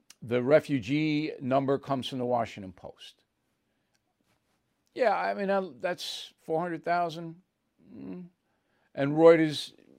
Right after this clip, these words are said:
they're both in the same ballpark. So I think that's accurate. Casualties, eh. So how many Russians are, have been killed? There's no reliable data. The only number we have comes from the Ukrainian government. It's not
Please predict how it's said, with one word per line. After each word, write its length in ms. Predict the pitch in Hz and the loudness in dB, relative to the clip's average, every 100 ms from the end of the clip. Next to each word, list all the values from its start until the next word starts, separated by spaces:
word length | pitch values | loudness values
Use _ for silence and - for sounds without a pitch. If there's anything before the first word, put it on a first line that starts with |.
| 82 _ 135 | _ _ -8
they're 140 | 156 | -6
both 360 | 135 165 151 156 | 2 2 2 -2
in 80 | 143 | -2
the 100 | 135 | -2
same 320 | - 131 110 | -4 -4 -4
ballpark. 600 | 110 104 - 92 - _ _ _ _ _ | -4 -4 -6 -14 -14 _ _ _ _ _
So 140 | - | 4
I 40 | 226 | 6
think 200 | 226 180 | 6 6
that's 500 | 165 - - - - _ - | 6 6 -2 -14 -20 _ 2
accurate. 480 | 123 98 - 80 - _ | 2 2 -4 -18 -20 _
Casualties, 800 | - 196 175 175 170 170 147 - 107 | 2 2 4 -2 -4 -6 -6 -10 -14
eh. 160 | 151 135 - _ _ _ _ _ _ | -14 -14 -18 _ _ _ _ _ _
So 120 | - | 6
how 160 | 170 190 | 8 8
many 160 | 185 175 | 8 8
Russians 640 | 170 180 - 160 143 113 | 10 10 8 0 -2 -2
are, 240 | 139 139 | -4 -2
have 100 | 127 | -4
been 140 | 131 127 | -6 -8
killed? 380 | - 208 139 - _ _ _ _ | 0 2 2 -6 _ _ _ _
There's 240 | 190 180 143 | -2 0 0
no 240 | 202 214 | 4 4
reliable 580 | 196 180 180 170 156 160 | 6 6 6 6 4 2
data. 400 | 175 160 107 87 | 2 2 2 -4
The 140 | 120 160 | -8 -4
only 320 | 180 214 202 | -2 0 0
number 260 | 190 180 | -2 -2
we 160 | 165 156 | -2 -4
have 400 | 160 170 101 78 - _ _ _ _ _ _ - | -4 -4 -4 -8 -16 _ _ _ _ _ _ -16
comes 260 | - 156 135 | 2 2 2
from 180 | 143 143 | -4 -2
the 80 | 143 | 0
Ukrainian 560 | 147 147 110 98 113 | -2 -2 -10 -10 -6
government. 420 | 226 247 120 101 107 | 0 0 0 -8 -12
It's 120 | - | -12
not 140 | 85 | -14